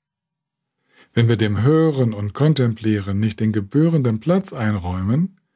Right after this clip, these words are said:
dann halten wir beim Meditieren die ganze Zeit, ohne es zu merken,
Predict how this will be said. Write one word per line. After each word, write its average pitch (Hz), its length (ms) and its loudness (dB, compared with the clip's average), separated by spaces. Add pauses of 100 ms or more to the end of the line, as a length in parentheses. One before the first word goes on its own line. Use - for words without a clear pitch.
(420)
dann 110 300 0
halten 156 440 2
wir 127 140 2
beim 113 200 0
Meditieren 104 720 -2
die 107 120 -6
ganze 214 420 -2
Zeit, 117 480 -6 (120)
ohne 185 300 4
es 180 200 -2
zu 165 140 0
merken, 131 580 0